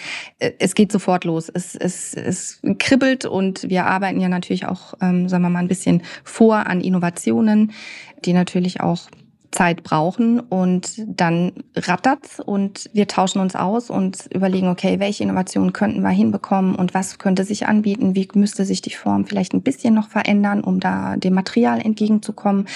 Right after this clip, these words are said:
Also es, es geht sofort los, absolut. Es läuft ein Film ab und auch immer mit Gänsehaut verbunden, tatsächlich. Die Briefings sind,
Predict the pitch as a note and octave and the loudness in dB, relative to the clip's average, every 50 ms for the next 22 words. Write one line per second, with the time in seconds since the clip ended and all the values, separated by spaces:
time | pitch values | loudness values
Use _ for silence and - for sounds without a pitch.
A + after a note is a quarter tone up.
0 | - - - - - - - G3+ G3+ G#3 G#3+ - - - - G#3+ - - B3+ C4 | -10 -8 -10 -10 -12 -2 0 2 4 4 2 2 -2 -4 -4 -4 0 2 0 2
1 | - - A#3 - - G#3+ G#3 G3+ G3 F3 E3 E3 - - - - _ - G3 F#3+ | 2 0 -2 0 0 0 0 0 -2 -4 -4 -4 -6 -10 -18 -20 _ -6 -6 -4
2 | - G#3 F#3+ F#3 F#3 F#3 - G3 - - G#3 G#3 G#3 - - G3+ F#3 - G#3+ A3 | -4 -4 -2 -2 -2 -4 -4 -8 -2 0 0 0 0 -2 -4 -4 -2 0 0 0
3 | A3+ A3+ - G#3 G#3 - - - A3+ A3 F#3+ F#3 F#3+ F#3 F#3 F#3 - - - - | 0 0 0 -2 -4 -4 -8 -14 -8 -4 -2 0 2 2 0 0 -4 -8 -12 -16
4 | - - - G3+ G3+ G3+ - A3 A3+ G#3+ G#3 G3+ G3 G3 - - - - - G3 | -8 0 0 0 0 0 0 0 2 2 2 0 0 -4 -6 -10 -10 -10 -6 -2
5 | - F3+ F3+ F#3 F#3 F3+ E3+ E3+ F#3 F#3 - - - - _ _ F3 F3 F3 - | 0 0 0 2 0 0 -2 -2 -4 -6 -10 -12 -18 -20 _ _ -4 -4 -4 -2
6 | F3+ F2+ F2+ F2+ - F#3 F3+ F#3 - - - - - - - - - - _ - | -2 -2 -2 -2 -2 -2 -2 -2 -4 -8 -16 -20 -20 -20 -20 -20 -20 -20 _ -4
7 | - F3+ E3+ - - F3+ F3 - - - F3+ F#3 - - - - - - - - | -2 -2 -2 -2 -2 -2 -2 -2 -2 0 0 0 0 -4 -10 -18 -18 -18 -16 -18
8 | - - - G#3+ G3+ - G3+ A3 B3 B3 - - C4 B3+ B3+ B3+ - - - - | -16 -2 2 2 4 6 6 4 4 2 2 2 4 4 4 2 0 -4 -2 0
9 | G#3+ G#3+ G#3+ G#3+ G#3 G#3 - | 2 4 4 4 4 2 0